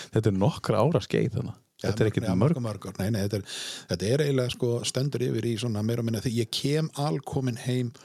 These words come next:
Speaker 2: eitthvað átta árum seinna, sko.
Speaker 1: Förum til Tékklands eftir, eftir næsta lag, en, eh, við ætlum að heyra þá í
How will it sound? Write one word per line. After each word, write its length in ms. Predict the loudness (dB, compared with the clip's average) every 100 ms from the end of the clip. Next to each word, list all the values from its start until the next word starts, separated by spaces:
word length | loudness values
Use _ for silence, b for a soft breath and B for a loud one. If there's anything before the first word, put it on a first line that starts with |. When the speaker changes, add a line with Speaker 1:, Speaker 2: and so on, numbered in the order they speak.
| b b b b _ _ _ -6
Speaker 2:
eitthvað 420 | -6 -4 -6 -4
átta 320 | -6 -6 -6
árum 220 | -6 -4 -6
seinna, 260 | -8 -14
sko. 220 | -18 -20 -20 _ -18 -10 B B B
Speaker 1:
Förum 260 | 4 6
til 80 | 6
Tékklands 440 | 4 4 4 2 4
eftir, 340 | 2 6 4
eftir 280 | 4 4 6
næsta 200 | 4 4
lag, 140 | 2 4
en, 320 | 4 6 6
eh, 220 | 6 4
við 160 | 4 4
ætlum 160 | 6
að 60 | 6
heyra 160 | 6 6
þá 260 | 4 4
í 100 | 4